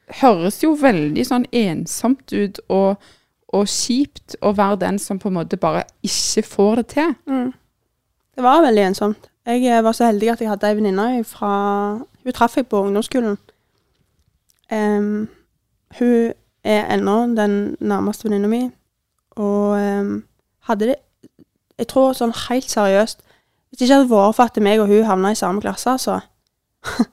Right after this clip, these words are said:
Speaker 2: så tårer ikke jeg å tenke på utfallet, for det var, det var liksom, det gjorde det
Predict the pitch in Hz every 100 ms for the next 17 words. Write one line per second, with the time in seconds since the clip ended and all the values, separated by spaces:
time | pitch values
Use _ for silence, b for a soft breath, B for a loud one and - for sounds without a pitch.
0 | _ _ _ _ 269 - 220 214 254 240
1 | 247 214 190 220 233 196 233 247 220 202
2 | - 214 220 214 220 226 220 226 _ _
3 | _ _ _ _ _ _ _ _ _ _
4 | _ _ _ _ _ 247 240 226 233 226
5 | 202 185 185 190 220 214 208 214 196 190
6 | - -